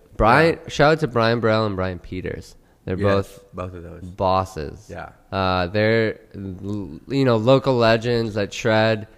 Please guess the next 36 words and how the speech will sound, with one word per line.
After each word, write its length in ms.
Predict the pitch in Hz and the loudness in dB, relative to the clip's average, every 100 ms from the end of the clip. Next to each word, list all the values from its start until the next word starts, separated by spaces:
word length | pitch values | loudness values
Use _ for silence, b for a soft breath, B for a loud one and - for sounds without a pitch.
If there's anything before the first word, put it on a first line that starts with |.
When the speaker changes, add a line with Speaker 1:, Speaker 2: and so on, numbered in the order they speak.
| b _ | b _
Speaker 1:
and 120 | 98 | -10
kill 260 | - 117 110 | -4 0 2
it. 240 | 107 107 - | 2 0 -2
Uh, 240 | 95 95 | -2 0
they're 140 | 101 | 0
gonna 140 | 107 107 | 0 -2
have 160 | 104 | -2
full 180 | - 107 | -4 -6
sections 500 | 101 104 101 107 101 | -2 -4 -2 -4 -4
in 160 | 98 95 | -4 -2
the, 240 | 95 90 b b b | -2 -4 b b b
the 100 | 98 | -4
Landmark 440 | 98 98 98 98 101 | 0 0 0 -2 -2
video 580 | 104 95 95 95 90 - | -2 2 2 0 -2 -8
whenever 480 | 101 95 95 92 92 | -6 -4 -2 -2 -4
it 80 | |
drops. 500 | 85 82 87 - - _ _ | -2 -2 -4 -6 -20 _ _
Speaker 2:
Awesome. 400 | 90 87 - 82 b b b | -12 -12 -12 -16 b b b
Speaker 1:
Um, 520 | 92 95 92 87 85 87 _ _ _ | -4 -2 -2 -4 -6 -12 _ _ _
Speaker 2:
Is 80 | 98 | -2
Speaker 1:
but 140 | 104 | 0
Speaker 2:
it, 100 | - | -2
have 180 | 98 101 | -4 -6
y'all 120 | 104 | -4
filmed 340 | 92 117 120 113 _ _ - | -6 -8 -10 -12 _ _ -14
for 120 | 127 | -6
that 180 | 127 135 | -4 -2
already? 160 | 135 | 2
Speaker 1:
Yeah, 160 | 139 151 | 2 4
yeah, 280 | 131 151 135 | 2 2 2
Speaker 2:
Oh, 40 | |
Speaker 1:
it's, 120 | 113 | 0
Speaker 2:
okay. 580 | 113 120 117 113 110 104 | 0 0 2 2 0 -2
Speaker 1:
uh, 20 | |
it's 240 | 98 - - | -4 -8 -16
done. 600 | 104 92 101 131 95 | -10 0 2 2 0